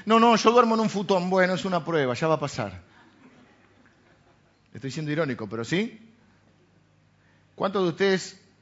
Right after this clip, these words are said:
no me gusta a mí, sí, cuántos, levanten la mano que es pa-, para que lo pensemos, no que me levanten la mano. ¿Cuántos de ustedes tienen hoy comida en el f-, el refrigerador? Para guardar la comida que nos sobra, tenemos refrigerador, tenemos alacena,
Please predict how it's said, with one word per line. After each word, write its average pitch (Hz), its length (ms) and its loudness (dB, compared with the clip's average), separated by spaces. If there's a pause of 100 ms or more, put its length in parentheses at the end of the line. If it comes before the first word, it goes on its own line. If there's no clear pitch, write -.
(140)
no - 120 -16
me 175 60 -8
gusta 135 220 -6
a - 20 -4
mí, 123 80 -4
sí, 117 160 -6
cuántos, 160 340 -2
levanten 131 260 -2
la 135 60 -2
mano 135 140 -4
que 127 60 -4
es 135 100 -8
pa-, 117 160 -10
para 117 140 -2
que 120 100 -6
lo 120 80 -4
pensemos, 120 420 -4
no 120 120 -8
que 127 60 -10
me 120 100 -6
levanten 120 320 -6
la 113 80 -6
mano. 101 220 -10 (500)
¿Cuántos 202 240 -2
de - 20 2
ustedes 196 220 0
tienen 202 200 -2
hoy 208 100 0
comida 190 260 -2
en 175 80 -2
el 156 60 -2
f-, 139 180 -12
el 147 80 -8
refrigerador? 151 800 -6 (1700)
Para 139 160 2
guardar 156 260 4
la 196 120 2
comida 185 280 0
que 151 120 -4
nos 139 160 -8
sobra, 139 440 -2
tenemos 139 360 -6
refrigerador, 135 840 -4
tenemos 135 380 -10
alacena, 127 880 -4